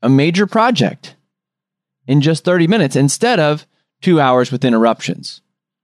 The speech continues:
right? You know what I mean. You say, "Well, I'm gonna go finish this grant proposal," and you get interrupted, interrupted, interrupted, and you have to keep coming back to it.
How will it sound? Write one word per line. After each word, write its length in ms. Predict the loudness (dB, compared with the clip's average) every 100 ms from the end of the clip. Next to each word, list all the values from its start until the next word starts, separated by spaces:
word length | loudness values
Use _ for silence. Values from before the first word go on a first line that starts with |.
| _ -4
right? 160 | 0
You 100 | 2
know 140 | 2 2
what 100 | 2
I 60 |
mean. 260 | 2 0 -2 -8 -20 _
You 120 | -4
say, 120 | -2 -2
"Well, 240 | 0 -2
I'm 200 | 0 0
gonna 120 | 0
go 200 | 0 0
finish 260 | 0 0 0
this 140 | -2
grant 260 | 0 -2 -2
proposal," 560 | -2 0 0 2 -2 -2
and 80 | 0
you 80 | 2
get 120 | 0
interrupted, 460 | 0 2 0 0 -2
interrupted, 420 | 2 2 0 0
interrupted, 560 | 2 2 0 0 0 0
and 200 | -4 -4
you 40 |
have 80 | -4
to 60 |
keep 220 | -4 -4 0
coming 280 | 2 2
back 280 | 2 0 -2
to 140 | 0 2
it. 180 | 0